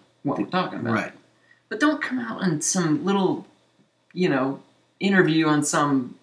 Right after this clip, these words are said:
Speaker 1: it, it's, it's like the, the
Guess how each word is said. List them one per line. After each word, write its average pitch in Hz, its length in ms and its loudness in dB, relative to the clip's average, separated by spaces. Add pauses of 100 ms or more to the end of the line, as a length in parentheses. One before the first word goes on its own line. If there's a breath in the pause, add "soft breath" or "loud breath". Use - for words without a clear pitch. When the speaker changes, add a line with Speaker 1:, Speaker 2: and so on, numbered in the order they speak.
Speaker 1:
it, 156 120 -4 (680)
it's, - 300 -4
it's 165 140 -6
like 160 180 0 (680 soft breath)
the, 180 400 8
the 165 160 10